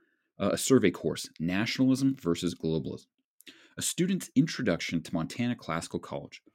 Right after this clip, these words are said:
will be through this course. It raises one of our core questions. Should the world be many or one?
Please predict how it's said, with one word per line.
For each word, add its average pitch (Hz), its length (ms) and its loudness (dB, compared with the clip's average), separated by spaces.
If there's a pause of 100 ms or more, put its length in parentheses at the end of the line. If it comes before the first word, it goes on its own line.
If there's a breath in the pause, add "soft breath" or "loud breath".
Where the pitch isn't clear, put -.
(120)
will 104 80 -2
be 113 80 6
through 127 260 2
this 101 280 0
course. - 480 -10 (580 loud breath)
It 131 140 2
raises 156 540 2
one 101 160 0
of 101 120 0
our 92 160 2
core 127 640 0
questions. - 680 -6 (440 loud breath)
Should 156 280 4
the 147 60 4
world 95 480 4
be 92 140 2
many 90 440 4 (280)
or 87 140 2
one? 90 300 2